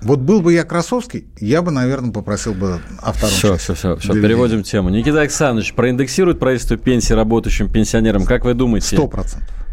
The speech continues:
Speaker 2: Из Нижегородской области Игорь.
Speaker 1: И Нижегородская область Игорь. Даже, даже не сомневайтесь. Вопрос не в том, проиндексируют или нет, а насколько мы говорили о том, что, а, скорее всего, коэффициент, э, с которым пенсии будут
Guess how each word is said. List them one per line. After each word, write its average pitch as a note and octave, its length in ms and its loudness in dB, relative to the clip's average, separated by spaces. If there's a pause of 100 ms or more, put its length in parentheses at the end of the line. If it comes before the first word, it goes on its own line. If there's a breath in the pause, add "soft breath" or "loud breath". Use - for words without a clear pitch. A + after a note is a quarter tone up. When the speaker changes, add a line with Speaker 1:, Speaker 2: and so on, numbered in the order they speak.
(240 soft breath)
Speaker 2:
Из F#2 100 0
Нижегородской G#2 540 2
области F#2+ 300 0
Игорь. E2+ 220 0 (300)
Speaker 1:
И - 120 0
Нижегородская D#3 680 2
область A2+ 240 -2
Игорь. G2+ 280 0
Даже, B2 540 2
даже A2 280 0
не A#2+ 80 0
сомневайтесь. G#2 560 -4 (1000 loud breath)
Вопрос D#3+ 720 2
не F3+ 300 6
в - 80 -4
том, D4+ 300 2
проиндексируют F#3 840 2
или A#2+ 180 2
нет, A2+ 220 0 (160)
а F#3+ 180 2
насколько G3 800 0
мы B2 140 -2
говорили C3 400 2
о A2+ 80 2
том, A2 180 -2
что, G#2 400 -2 (420 loud breath)
а, G2+ 120 -2
скорее F3+ 340 0
всего, D#3+ 300 -2
коэффициент, A2+ 880 0
э, A2 520 2
с G2 600 -2
которым G2 400 -2
пенсии G#2 380 0
будут F#2 260 -4